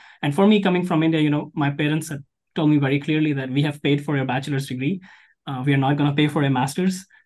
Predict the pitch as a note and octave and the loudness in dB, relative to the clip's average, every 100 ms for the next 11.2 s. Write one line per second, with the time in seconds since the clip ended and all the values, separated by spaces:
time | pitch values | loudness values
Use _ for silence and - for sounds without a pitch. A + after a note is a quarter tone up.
0 | _ - - D3 C3+ C#3+ C#3+ C#3+ E3 D3 | _ -6 0 2 2 2 0 0 0 0
1 | D3 C#3+ C#3 C#3+ D3+ G#3 G#3 G#3 F#3 F3+ | -2 -2 -2 -4 0 4 4 6 4 4
2 | D#3 D#3+ - E3 D3 C#3 - C#3+ C#3 C3+ | 2 0 -4 -4 -2 -2 -2 -4 -2 -2
3 | C3 C3 C3 C3 C3 B2+ B2 A#2+ C3+ C#3 | -2 -2 -2 -4 -8 -8 -8 -6 -6 -4
4 | C#3 D3 - B3+ C#3 C3 B2+ B2 D3 C#3 | -2 -2 -2 -6 -4 -4 -4 -4 -2 -4
5 | C3+ - - D#3 C#3+ D3 C3+ C3+ - _ | -4 -6 0 0 2 0 0 -4 -12 _
6 | _ _ C#3 C#3+ C#3+ D#3 C3+ C3+ - - | _ _ -2 -2 0 -2 -2 -6 -8 -8
7 | - - - G3+ F3+ - - - _ _ | -12 -12 -2 -2 -2 -8 -16 -20 _ _
8 | - D#3 C#3+ C3 C3+ - D3+ D3 D3+ D3 | -2 2 2 0 -6 -4 0 2 2 2
9 | F3+ D#3 E3 E3 G3+ E3+ D#3+ F3 E3+ D#3 | 0 2 4 6 4 4 2 2 0 2
10 | D3 C#3+ C#3+ D3+ E3 D#3+ D#3 D#3+ D3+ D3 | 4 4 4 2 0 0 0 -2 -4 -4
11 | D#3 D#3+ | -4 -4